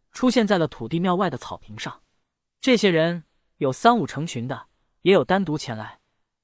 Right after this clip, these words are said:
可数量也太多了。林旭仔细数了数，恐怕有十二三拨人。林旭脸色难看，明白了，这群人都是冲着邪摄力来的。他回头看向邓世杰，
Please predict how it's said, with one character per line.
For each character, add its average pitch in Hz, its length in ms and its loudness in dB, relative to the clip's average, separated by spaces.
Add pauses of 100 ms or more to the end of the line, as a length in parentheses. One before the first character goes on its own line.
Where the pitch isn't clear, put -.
可 - 160 0
数 220 180 4
量 196 160 6
也 123 80 -2
太 160 220 2
多 156 220 -2
了。 131 220 -6 (360)
林 170 160 0
旭 202 160 0
仔 127 160 -6
细 208 160 0
数 - 180 -4
了 143 120 -2
数， - 280 -12 (360)
恐 135 180 -4
怕 156 140 0
有 113 100 -4
十 - 200 -2
二 151 100 4
三 151 180 -2
拨 147 160 -2
人。 - 200 -12 (560)
林 170 140 2
旭 208 140 2
脸 139 180 2
色 160 140 -2
难 127 160 -2
看， - 300 -8 (300)
明 131 200 -4
白 170 140 2
了， - 180 -18 (380)
这 226 120 4
群 160 240 0
人 135 280 -4 (320)
都 247 160 6
是 226 100 0
冲 226 160 -2
着 160 80 0
邪 143 180 -2
摄 233 160 0
力 151 120 -2
来 - 160 -14
的。 - 140 -20 (580)
他 220 140 6
回 202 160 2
头 190 160 2
看 196 220 0
向 175 160 -2
邓 202 120 0
世 151 160 -4
杰， 110 380 -10